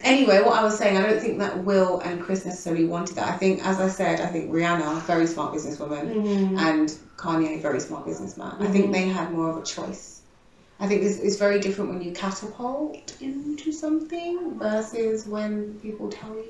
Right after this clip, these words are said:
Speaker 1: who you are.
Speaker 2: No, I still don't agree.
Speaker 1: You don't think so?
Speaker 2: No.
Speaker 1: I
Speaker 2: I,
Speaker 1: think it's
Speaker 2: in terms of,
Speaker 1: different.
Speaker 2: in terms of the difference between Will and, um, Chris,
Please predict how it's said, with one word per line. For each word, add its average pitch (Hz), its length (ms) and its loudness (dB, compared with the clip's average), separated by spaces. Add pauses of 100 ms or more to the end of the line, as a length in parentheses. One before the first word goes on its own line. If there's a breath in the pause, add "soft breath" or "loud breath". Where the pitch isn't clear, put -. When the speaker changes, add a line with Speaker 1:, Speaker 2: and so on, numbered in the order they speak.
Speaker 1:
who 226 200 -14
you 233 100 -16
are. 240 220 -10 (200)
Speaker 2:
No, 269 220 6
I 262 160 6
still 285 160 0
don't 190 200 0
agree. 196 260 -6 (280)
Speaker 1:
You 311 140 8
don't 427 160 6
think 508 220 0
so? 269 140 6
Speaker 2:
No. 240 600 8
Speaker 1:
I 320 340 12
Speaker 2:
I, - 40 8
Speaker 1:
think 302 280 12
it's - 80 6
Speaker 2:
in 302 80 12
terms 285 160 12
of, 269 40 4 (100)
Speaker 1:
different. 220 100 6 (100)
Speaker 2:
in 262 60 -2
terms 262 180 2
of - 80 -6
the 247 60 0
difference 240 300 0
between 214 240 2
Will 214 180 6
and, 196 240 4
um, 175 500 0
Chris, - 520 -2